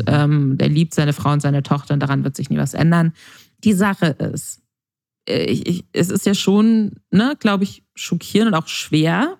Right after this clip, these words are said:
offen zuzugeben, dass man ein Problem mit Alkohol hat, ne? Was ja wirklich so zu sein scheint, er hat sich da nicht im Griff. Und das, ich finde es sehr bewundernswert,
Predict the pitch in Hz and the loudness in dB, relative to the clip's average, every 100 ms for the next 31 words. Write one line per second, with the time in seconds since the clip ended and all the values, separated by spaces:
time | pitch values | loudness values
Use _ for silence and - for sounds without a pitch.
0 | - 175 170 156 175 160 175 175 165 156 | -4 -4 -4 -4 -4 -2 -2 0 2 2
1 | 156 151 - 156 151 147 147 - _ _ | 2 0 0 2 2 2 0 -6 _ _
2 | _ _ 170 - 160 165 160 - 156 156 | _ _ -4 -2 0 2 2 2 -2 0
3 | 151 147 143 135 135 - _ 165 254 254 | -2 0 0 -2 -4 -12 _ 2 2 0
4 | 180 180 170 185 180 165 - - 156 156 | 0 0 0 0 0 -2 -2 -4 0 2
5 | 151 156 - - 156 151 143 143 151 - | 0 -2 -4 0 0 0 0 0 -2 0
6 | 147 147 - 151 143 147 - - - _ | 0 0 -2 -4 -4 -4 -6 -8 -18 _
7 | _ _ _ 156 147 143 - - 156 143 | _ _ _ 2 2 0 -8 -4 -2 0
8 | - 135 - - 180 175 139 160 165 151 | -4 -6 -6 0 2 0 0 0 0 0
9 | - 156 156 170 214 226 240 240 160 165 | -2 0 2 4 4 2 0 -2 -2 2
10 | 196 233 - - - | 2 0 -2 -10 -16